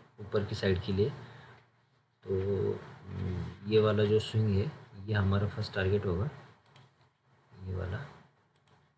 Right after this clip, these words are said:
ऐसे भी प्राइस level लगा देता हूँ। अगर यहाँ पे sustain करता है ट्वेंटी वन थाउजेंड नाइन हंड्रेड की level तो नाइन फिफ्टी सिक्स जो है ये हमारा first target होगा।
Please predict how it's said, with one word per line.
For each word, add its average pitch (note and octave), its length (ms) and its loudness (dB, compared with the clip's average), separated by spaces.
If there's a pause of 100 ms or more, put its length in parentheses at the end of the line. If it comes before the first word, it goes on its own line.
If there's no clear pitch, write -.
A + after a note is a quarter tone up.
(640)
ऐसे G2+ 220 -8
भी G2 160 0
प्राइस F#2+ 300 -2
level F#2+ 240 0
लगा F#2 200 0
देता F2+ 240 0
हूँ। G#2+ 140 -2 (1080)
अगर G#2 120 -2
यहाँ G#2 240 4
पे G#2+ 120 -2
sustain A2+ 460 -2
करता G#2+ 280 -2
है G#2 180 2
ट्वेंटी G#2 340 0
वन G#2+ 160 0
थाउजेंड G#2 500 0
नाइन G#2 220 2
हंड्रेड G2 300 4
की G2 140 -8
level F#2+ 280 2 (500)
तो G2+ 420 4
नाइन G#2 300 2
फिफ्टी G#2+ 340 -6
सिक्स G#2+ 240 -6
जो G#2+ 200 4
है G#2+ 120 4
ये G#2+ 180 -2
हमारा G2+ 300 2
first G2+ 260 -4
target G2+ 320 0
होगा। G2+ 280 0